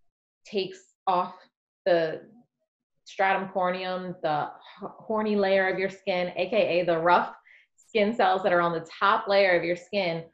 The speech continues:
it's barbaric. It's pretty intense. So we don't recommend a ton of that.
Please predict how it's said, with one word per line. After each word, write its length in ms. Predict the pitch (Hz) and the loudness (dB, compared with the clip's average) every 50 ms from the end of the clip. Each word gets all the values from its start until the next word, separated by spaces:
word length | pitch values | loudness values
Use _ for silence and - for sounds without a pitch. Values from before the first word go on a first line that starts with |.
| _ _ _ _ _ _ _ _ _ _ - | _ _ _ _ _ _ _ _ _ _ -6
it's 160 | 220 220 - | -6 -4 0
barbaric. 560 | - 196 175 151 156 151 151 - - 175 - - | 0 0 2 2 0 0 -2 -2 -4 -8 -10 -10
It's 200 | - - - - _ _ | -12 -12 -12 -12 _ _
pretty 260 | 254 220 208 185 180 | -2 0 0 0 0
intense. 580 | 165 165 170 170 156 - - - - - _ _ _ | -2 -4 -4 -6 -8 -8 -8 -12 -16 -20 _ _ _
So 480 | _ _ - 185 165 160 151 127 - - - | _ _ 0 2 2 2 2 0 -2 -6 -6
we 220 | 196 226 254 - | -4 -4 -4 0
don't 300 | - 254 254 262 262 - | 2 2 4 4 2 2
recommend 460 | 220 214 214 - 226 202 180 165 160 160 | 2 2 2 0 0 0 0 0 -2 -4
a 60 | 165 | -4
ton 200 | - 175 156 151 | -4 -6 -6 -6
of 100 | 123 - | -6 -8
that. 200 | - 69 69 - | -8 -8 -8 -10